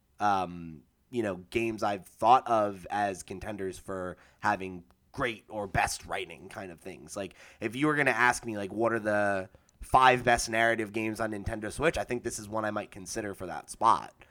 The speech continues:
um, because it is really good.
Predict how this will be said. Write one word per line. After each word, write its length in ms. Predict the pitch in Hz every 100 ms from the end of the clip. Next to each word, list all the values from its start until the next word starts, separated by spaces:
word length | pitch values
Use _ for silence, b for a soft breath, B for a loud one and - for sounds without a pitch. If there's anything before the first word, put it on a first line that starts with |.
| b b b
um, 400 | 104 110 101 95 82
because 280 | 110 123 117
it 100 | 120
is 200 | 208 190
really 280 | 123 98 92
good. 460 | 127 151 92 71